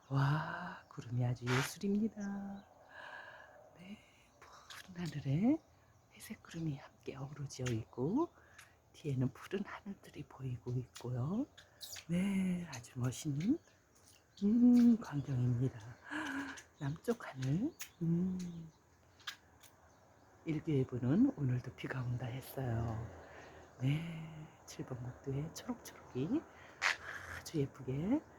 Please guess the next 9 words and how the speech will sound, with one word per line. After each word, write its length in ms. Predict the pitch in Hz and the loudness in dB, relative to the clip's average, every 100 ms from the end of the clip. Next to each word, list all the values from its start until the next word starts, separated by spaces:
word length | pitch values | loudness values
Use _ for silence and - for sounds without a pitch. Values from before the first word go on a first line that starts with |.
| - - - - - | -20 -20 -20 -20 6
음, 360 | 277 277 262 233 | 12 12 12 8
빛나고 460 | - 151 160 156 | 2 -6 -4 0
있고요. 720 | 143 - 143 143 165 254 339 381 - 196 | -2 -2 -2 -2 0 0 0 -2 -10 -6
음, 460 | 190 202 202 196 - - - - - - - - | -2 0 0 -2 -8 -16 -20 -20 -20 -20 -20 -14
저아기나무에 1000 | - 151 143 143 135 139 139 185 262 320 - - - | -6 -6 -2 0 2 4 4 4 2 0 -4 -18 -6
분홍색 500 | 143 170 226 262 - | -2 0 -2 -4 -6
꽃이 380 | - - 208 277 | -6 -2 0 0
아주 260 | 165 - | -2 -6
보이는 520 | 135 139 131 127 175 | -2 2 4 4 4